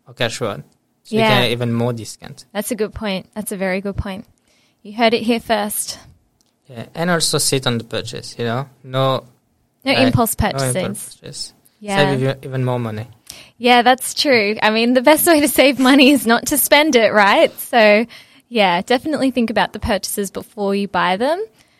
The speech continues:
Speaker 2: Sleep on it. I think, "Do you really need this? Do you have something similar?" That's what Pablo always says to me when I, I show him <laughs> the same clothes that I already have. He's like, "Don't you have a dress that's exactly like that?" And I'm like, "Yeah, it's true, actually."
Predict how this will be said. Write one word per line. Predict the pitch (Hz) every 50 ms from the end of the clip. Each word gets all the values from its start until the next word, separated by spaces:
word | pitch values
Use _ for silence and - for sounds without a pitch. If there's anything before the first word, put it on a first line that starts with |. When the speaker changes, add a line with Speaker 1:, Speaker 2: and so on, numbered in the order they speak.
| _ _
Speaker 2:
Sleep | - - - 240 214 226 -
on | 247 247 262
it. | 311 381 415 302 - _ _ _ _ _ _ _ _ _ _ _ _ _ _ - - _
I | 240
think, | 226 277 285 285 - _ _ _ _
"Do | - 269
you | 277 285 294
really | 277 285 285 294 302 302
need | 294 277 269 285 277 -
this? | - 330 370 415 - - - - - - _ _ _ -
Do | - 247
you | 254 269
have | 269 269 269
something | - - 277 262 - 269 269 262
similar?" | - - 247 247 254 277 302 330 370 415 - _ _ _ _ _ _ _ _ _ _ _ _ _
That's | - 254 262 -
what | 330 294
Pablo | - - 240 226 220 226 220
always | 214 208 196 196
says | - - 202 196 - -
to | - - 214
me | 196 190 196
when | 196 196 190
I, | - 214 220 - - - - - _ _ -
I | 240
show | - - 254 247 277
him | 254 277 269 262 285 - - - - -
<laughs> | - _ _ _
the | - 294
same | - - - 240 247 247 262 277 277
clothes | - - - 240 214 214 233 233 - -
that | 226 220 208
I | 180 135
already | 202 214 214 208 220
have. | 202 - 196 233 339 -
He's | 381 339 -
like, | 320 320 320
"Don't | - 392 466 571 -
you | 508 453 415
have | 415 403 -
a | -
dress | 254 - 202 202 233 240 -
that's | - 262 247 -
exactly | 262 285 226 - 220 208 233 - 277 240 208
like | 190 - 240 -
that?" | - 349 381 -
And | 349 311
I'm | 269 262 262
like, | 240 220 220 233 -
"Yeah, | - - -
it's | - - - -
true, | - - - - -
actually." | 247 - - - - - - -